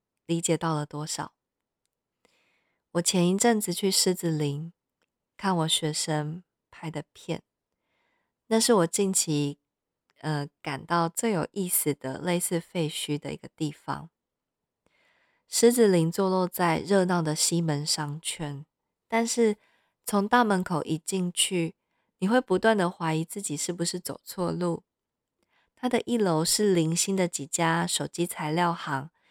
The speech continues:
上了手扶梯，从一楼到二楼，二楼到三楼，那个手扶梯非常缓慢，能够让你仔细地去观察经过的店面。店面都拉上了铁卷门，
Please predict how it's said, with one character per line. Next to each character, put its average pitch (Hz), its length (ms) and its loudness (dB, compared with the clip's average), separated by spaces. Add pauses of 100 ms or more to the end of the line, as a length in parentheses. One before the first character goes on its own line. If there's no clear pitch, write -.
(240)
上 247 240 0
了 202 140 2
手 175 180 0
扶 160 180 -6
梯， 185 380 -2
从 165 380 -6
一 214 100 4
楼 175 300 4
到 175 160 2 (120)
二 190 160 0
楼， 151 360 0
二 247 180 2
楼 175 240 0
到 175 220 -2
三 170 260 -4
楼， 147 280 -4 (400)
那 226 80 -4
个 214 100 2
手 185 180 2
扶 170 160 -8
梯 196 160 -2
非 190 480 0
常 160 300 -2
缓 - 260 0
慢， 160 220 0 (560)
能 190 180 0
够 240 160 4
让 269 240 4
你 180 140 2
仔 156 180 0
细 208 200 2
地 185 120 2
去 196 200 -2
观 180 280 0
察 165 220 -4
经 165 260 -2
过 180 140 0
的 151 140 -4
店 165 260 0
面。 156 300 -2 (720)
店 233 180 6
面 220 320 4
都 175 280 0
拉 170 240 2
上 185 220 2
了 156 120 0
铁 147 240 -2
卷 147 240 -2
门， 131 240 -4